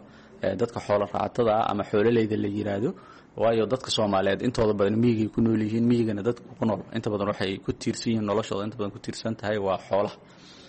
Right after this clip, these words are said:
Ee, runtii waxaa jiro isbeddelka cimilada adduunyada aad saameyn ugu hayo. Isbeddelkaas wuxuu sababi karaa fatahaado ama abaaro oo soo noqnoqda.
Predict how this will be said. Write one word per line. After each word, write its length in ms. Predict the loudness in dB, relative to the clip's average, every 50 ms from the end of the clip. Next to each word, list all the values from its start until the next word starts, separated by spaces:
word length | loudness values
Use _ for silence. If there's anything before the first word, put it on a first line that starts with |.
| -20 -20 -20 -20 -20 -16 -6
Ee, 420 | 0 2 2 4 4 4 2 2 2
runtii 460 | 0 -2 -2 -2 -2 0 2 2 2 2 2 0 -4 -8 -14 -16 -18 -20 -18 -16 -10
waxaa 340 | -4 -4 -2 0 0 -2 -2
jiro 220 | 0 0 0 0
isbeddelka 520 | 0 -2 0 0 0 2 2 2 0 0 -2
cimilada 320 | -2 0 2 4 4 2 2
adduunyada 360 | 0 -2 0 0 2 2 2 2
aad 180 | 2 2 0
saameyn 360 | 0 -2 0 0 0 0 0
ugu 160 | 0 0 0 0
hayo. 300 | 0 -2 -2 -2 -2 -2 -4 -8 -20 -20 -20 -20 -18 -10
Isbeddelkaas 560 | -8 -2 0 0 2 2 0 2 0 -2 -2 -2
wuxuu 180 | -6 -6 -6
sababi 300 | -2 0 0 2 0 0
karaa 280 | -2 -2 -2 -2 -2 -2
fatahaado 580 | -4 -8 -10 -8 -4 -2 0 0 0 0 0 -4 -4
ama 220 | -4 -4 -2 -2
abaaro 440 | 0 0 0 2 2 2 2 0 0 -2 -2
oo 360 | -4 -2 -2 -2 -2 -4 -4
soo 160 | -4 -2 -2 -2
noqnoqda. 440 | -2 -2 -2 -2 0 0 2 0